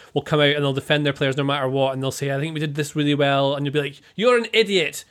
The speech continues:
Can't you see that all your players are bad and you need new ones?" But they have to defend them 'cause they're, they're players, and you can't just, even though it benefits you as a ma-, as a, as a person, like, it, to not look, to not look like an idiot by saying that your players are doing really well,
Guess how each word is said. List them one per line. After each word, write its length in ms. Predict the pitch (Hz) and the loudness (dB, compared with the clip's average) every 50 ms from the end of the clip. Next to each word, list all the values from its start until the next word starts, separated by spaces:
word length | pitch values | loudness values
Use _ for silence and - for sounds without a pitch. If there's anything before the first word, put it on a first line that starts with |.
| _ - | _ 0
Can't 280 | - 214 240 226 - | 2 2 2 2 2
you 120 | 226 226 208 | 0 -2 -2
see 400 | - - 196 190 208 220 226 226 | -2 -2 -2 -2 0 0 2 2
that 80 | 214 | 2
all 120 | 202 202 196 | 4 4 4
your 100 | 202 196 | 2 2
players 300 | - 202 190 196 185 185 | 2 2 2 2 4 2
are 80 | 202 180 | 2 2
bad 320 | - 165 170 175 190 180 | 2 2 2 2 2 0
and 80 | 180 185 | 0 -2
you 60 | 185 | -4
need 180 | 190 196 175 170 | -4 -4 -4 -2
new 180 | 170 156 151 | 0 0 2
ones?" 400 | 143 147 160 190 202 190 - - _ _ _ _ _ | 2 0 0 0 -2 -4 -6 -10 _ _ _ _ _
But 120 | - 143 139 | -6 -2 0
they 80 | 156 | 0
have 220 | 131 160 196 185 - | 2 2 0 0 0
to 80 | - | -2
defend 320 | 165 147 - 160 151 151 147 | -4 -2 0 0 0 0 0
them 80 | 147 143 | -2 -4
'cause 140 | - 147 143 | -4 -4 0
they're, 280 | 156 143 139 139 139 135 | 2 2 2 2 0 -2
they're 280 | 139 156 147 143 139 | -4 0 0 0 2
players, 440 | 139 - 175 160 143 135 131 127 123 | 2 2 2 4 4 4 2 0 -2
and 60 | 147 | -4
you 60 | 139 | -4
can't 240 | 139 175 160 151 147 - | -4 -4 -6 -6 -6 -6
just, 340 | - 147 143 - - - - _ _ _ _ _ _ _ _ _ _ _ | -6 -6 -6 -6 -12 -16 -20 _ _ _ _ _ _ _ _ _ _ _
even 220 | - 185 185 190 190 | -2 0 0 2 2
though 120 | 185 185 170 | 4 2 2
it 120 | 160 160 | 0 2
benefits 400 | 185 175 170 156 - 185 156 131 | 2 2 2 2 0 -2 -4 -4
you 300 | 139 139 170 175 156 151 | -4 -4 -2 0 2 2
as 60 | 156 147 | 4 2
a 60 | 147 | 2
ma-, 120 | 151 156 151 | 2 0 0
as 180 | 160 143 139 | -2 0 2
a, 380 | 147 139 135 143 139 - - - - _ _ _ - | 2 2 2 0 -2 -6 -8 -12 -20 _ _ _ -4
as 100 | 160 151 | -4 -4
a 40 | 156 | -2
person, 680 | - - 185 165 151 - - 147 151 156 156 156 165 165 | 0 2 2 2 2 4 2 2 2 2 0 -2 -4 -6
like, 160 | 151 139 - | -8 -6 -4
it, 180 | 151 143 143 - | -4 -6 -6 -8
to 140 | - - 160 | -6 -2 0
not 100 | 156 160 | 0 0
look, 240 | 165 151 - - - | 0 -6 -8 -10 -10
to 80 | - 147 | -2 2
not 160 | 160 170 160 | 2 2 2
look 100 | 165 165 | 2 0
like 120 | 156 - 160 | 0 2 2
an 80 | 143 | 2
idiot 320 | 139 131 139 147 165 - - _ _ _ _ _ - | 4 4 2 2 0 -2 -10 _ _ _ _ _ -2
by 100 | 143 143 | -2 0
saying 220 | - - 151 147 | 2 2 2 2
that 80 | 151 156 | 2 0
your 100 | 151 147 | -2 0
players 320 | - 160 151 147 143 139 | 2 4 4 4 4 2
are 40 | 147 | 0
doing 220 | 139 143 143 139 135 | 0 0 0 0 2
really 220 | 143 143 139 135 | 2 2 2 2
well, 360 | 131 135 131 123 123 135 139 | 2 2 0 0 0 -2 -6